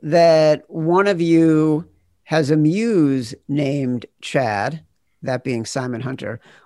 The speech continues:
One of you has a machine named Chad, that being Sean Corner. And you guys are both coming to generally the same conclusions using entirely different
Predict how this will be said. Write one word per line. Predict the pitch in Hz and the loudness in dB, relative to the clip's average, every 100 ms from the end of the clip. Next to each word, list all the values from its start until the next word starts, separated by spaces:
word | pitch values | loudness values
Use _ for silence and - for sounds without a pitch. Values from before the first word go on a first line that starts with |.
| _ | _
One | 156 170 214 | -2 2 2
of | 190 | 2
you | 185 | 2
has | 165 170 151 | 4 2 2
a | |
machine | 143 135 - 214 208 160 | 0 -2 -6 -4 -2 0
named | 143 127 123 117 | 0 -2 -4 -6
Chad, | 135 107 104 139 156 _ _ | -6 -4 -4 -6 -10 _ _
that | - 147 147 | -6 -4 -4
being | 143 135 | -4 -4
Sean | - 131 | -6 -8
Corner. | 120 151 143 123 - - | -6 -4 -4 -6 -12 -10
And | - 175 | -2 2
you | 190 | 2
guys | 214 226 196 | 4 2 2
are | |
both | 165 160 165 160 | 0 4 2 2
coming | - 160 156 | -4 0 0
to | 147 151 | 0 -2
generally | 117 151 160 170 170 156 | 0 0 2 2 2 0
the | 147 | -2
same | - 151 151 143 | -4 -2 -2 -4
conclusions | 135 - 143 147 131 131 120 | -6 -4 -4 -4 -6 -6 -4
using | 139 123 135 | -4 -2 -4
entirely | 131 - 151 160 147 139 | -4 -6 -4 -2 -2 -4
different | 110 127 - 139 127 | -4 -6 -4 -6 -6